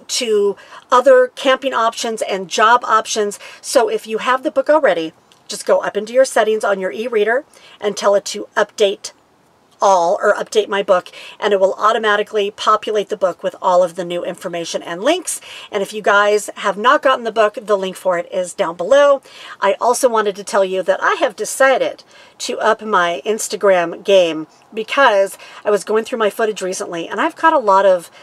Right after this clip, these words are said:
like, one-off things that, you know, didn't quite make it into a full video, like bloopers and little travel videos and just stuff I want to share with you guys. And so I've decided to start putting that stuff on Instagram. I haven't been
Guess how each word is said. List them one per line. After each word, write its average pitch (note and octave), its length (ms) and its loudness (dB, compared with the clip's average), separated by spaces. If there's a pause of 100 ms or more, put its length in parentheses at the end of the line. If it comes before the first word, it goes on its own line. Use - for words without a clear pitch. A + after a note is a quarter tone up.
(240)
like, G3+ 240 -2
one-off G3 800 0
things A3 560 -6
that, F3+ 320 0 (480)
you A#3+ 100 -6
know, G3 160 0
didn't B3+ 340 0
quite A#3 220 0
make A3 180 -2
it G#3+ 80 -4
into G#3+ 180 -4
a G3 60 -4
full G#3 220 0
video, A3 480 2 (400)
like G#3 320 2
bloopers G3 600 2
and G3 120 -2
little G3+ 160 0
travel G3 360 2
videos F#3 600 2
and F#3 120 -8
just G#3 140 -8
stuff G3+ 220 -2
I A3 60 0
want G3 180 0
to F#3 40 -2
share A3 240 -2
with A3 160 -4
you B3 80 -10
guys. B3 320 4 (280)
And A#3 120 -8
so - 160 0
I've - 120 0
decided A3+ 440 -2
to A3 80 -10
start G#3 280 -2
putting G#3+ 240 -2
that F#3+ 180 -2
stuff - 260 -4
on F3+ 180 -2
Instagram. B3+ 720 -4 (280)
I G3+ 100 -2
haven't A3 340 -2
been G3 400 0